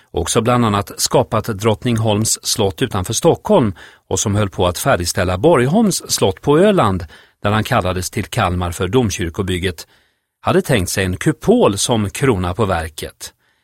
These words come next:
Men, eh, pengarna räckte inte. Det fanns under artonhundratalet och ända in på nittonhundratalet planer på att bygga den kupol som aldrig kom på plats från början.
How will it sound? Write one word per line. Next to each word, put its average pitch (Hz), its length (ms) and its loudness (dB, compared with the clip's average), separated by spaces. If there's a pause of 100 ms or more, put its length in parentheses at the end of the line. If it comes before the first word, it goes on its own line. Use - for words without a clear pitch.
(200)
Men, 131 440 2
eh, 127 220 2 (160)
pengarna 104 520 0 (100)
räckte 101 540 -6
inte. 85 440 -8 (1080)
Det 120 100 2
fanns 143 400 2
under 151 180 4 (140)
artonhundratalet 113 880 0
och 110 200 2
ända 135 320 2
in 160 140 0
på - 120 -4
nittonhundratalet 107 1000 -2
planer 113 380 0
på 110 120 -4
att 98 120 -4
bygga 147 380 0
den 120 220 2
kupol 107 460 0
som 113 160 -2
aldrig 92 240 0
kom 98 140 -4
på 104 80 -10
plats - 320 -4
från 92 180 -4
början. 80 480 -4